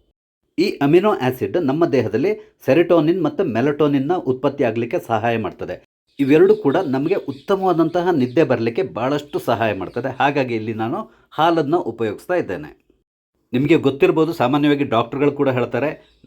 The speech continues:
ನೈಟ್ ಮಲ್ಕೊಳ್ಳೋಕ್ಕಿಂತ ಮೊದಲು ಒಂದು ಗ್ಲಾಸ್ ಬಿಸಿ ಹಾಲನ್ನು ಕುಡಿದು ನಂತರ ಮಲ್ಗಿ ಅಂತೇಳಿ ಹೇಳ್ತಾರೆ. ಇದು ನಮಗೆ ನಿದ್ದೆ ಮಾಡಲಿಕ್ಕೆ ಭಾಳಷ್ಟು ಸಹಾಯ ಮಾಡ್ತದೆ.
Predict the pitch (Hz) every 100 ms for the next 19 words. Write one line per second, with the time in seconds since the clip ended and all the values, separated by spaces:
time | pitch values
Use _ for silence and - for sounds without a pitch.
0 | 87 127 156 - 123 131 151 139 135 123
1 | 117 117 170 110 117 139 143 117 131 139
2 | 160 131 101 127 165 - 120 120 120 110
3 | 139 139 185 127 127 120 110 101 98 87
4 | 92 90 - 180 196 _ _ 151 208 143
5 | 131 151 110 113 147 131 117 123 - 107
6 | 113 - 127 151 127 101 90 - 78 73
7 | - _